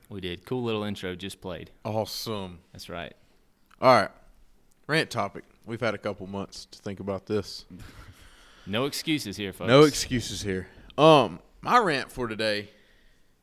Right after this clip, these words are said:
Speaker 2: is a blanket of yellow snow that has fallen upon the earth in the last week or two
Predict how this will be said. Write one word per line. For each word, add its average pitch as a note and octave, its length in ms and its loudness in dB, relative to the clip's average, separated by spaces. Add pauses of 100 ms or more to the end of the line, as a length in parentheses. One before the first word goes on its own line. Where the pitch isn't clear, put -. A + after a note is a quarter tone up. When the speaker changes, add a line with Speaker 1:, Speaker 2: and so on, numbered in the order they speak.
(920)
Speaker 2:
is A2 220 -8
a F#2+ 340 -4 (800)
blanket G#2 800 -6 (1300)
of F#2+ 380 -6 (120)
yellow G#2+ 920 0 (120)
snow F#2+ 760 -8 (1000)
that G2 140 -8
has F#2+ 160 -8
fallen G#2 520 0
upon G2 400 -4
the F#2+ 120 -6
earth F#2 500 -8 (640)
in G#2+ 160 -8
the G2 80 -4
last F#2+ 480 -4
week F#2+ 380 -8
or F#2 100 -6
two F#2 300 -8